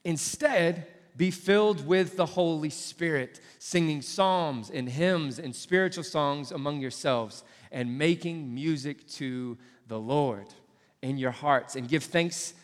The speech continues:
for everything to God the Father in the name of our Lord Jesus Christ. Amen." Yeah, Scripture stands alone. We can just read it and celebrate. It is that good.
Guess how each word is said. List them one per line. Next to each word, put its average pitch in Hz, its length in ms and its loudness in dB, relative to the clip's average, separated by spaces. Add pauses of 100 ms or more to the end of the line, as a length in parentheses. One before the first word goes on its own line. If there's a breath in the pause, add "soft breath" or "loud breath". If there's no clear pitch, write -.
for 151 280 0
everything 220 560 4
to 202 80 6
God 147 360 6
the 147 80 -2
Father 127 460 4
in 123 180 -4
the 120 80 -2
name 143 360 0
of 120 140 -2
our 127 200 6
Lord 117 460 -2 (200 soft breath)
Jesus 117 720 -6
Christ. 120 680 0
Amen." 123 1300 0 (3000)
Yeah, 123 520 4
Scripture - 420 2
stands 175 320 6
alone. 160 320 6
We 196 100 6
can 208 120 6
just 165 180 2
read 214 220 8
it 208 160 6
and 165 160 2
celebrate. 147 480 4
It 160 100 6
is 180 160 6
that 151 160 6
good. 147 300 0